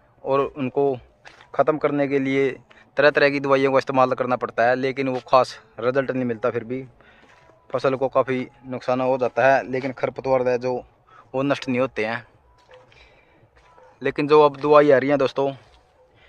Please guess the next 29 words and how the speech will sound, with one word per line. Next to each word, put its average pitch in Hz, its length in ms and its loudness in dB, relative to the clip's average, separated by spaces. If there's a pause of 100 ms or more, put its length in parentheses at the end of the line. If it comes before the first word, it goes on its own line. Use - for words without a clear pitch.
(320)
फसल 139 420 -2 (1300)
बोने 143 300 -2
के 147 120 0
बाद 135 320 2 (920)
उसको 139 280 -4 (260)
एक 147 200 0
या 143 80 2
दो 139 160 0
दिन 139 140 -4
के 135 100 -2
अंदर 127 240 0 (460)
खेत 131 220 -6
में 139 100 -4
छिड़काव 127 280 2
करने 127 260 -2
से 123 200 -2
है, 123 160 0
किसी 135 240 -8
प्रकार 127 260 -2
का 117 200 4 (1800)
खरपतवार 131 480 0
नहीं 123 140 -6
उगता 113 260 -4
है। - 300 -12 (840)
अस्सी 143 240 -6
से 143 120 0
नब्बे 135 240 0
परसेंट 131 320 0
दोस्तों, 127 340 -6